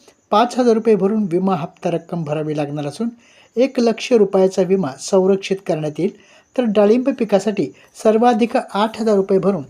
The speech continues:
एक लाख साठ हजार रुपयाच्या पीक विमा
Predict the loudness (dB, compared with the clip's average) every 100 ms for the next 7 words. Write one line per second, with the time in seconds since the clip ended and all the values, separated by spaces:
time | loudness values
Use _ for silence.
0 | _ _ _ 2 2 2 2 0 -2 -8
1 | -6 -2 -2 -2 -2 -2 -2 -4 -6 _
2 | _ -6 -4 -4 _ -6 -6 -6 -2 -2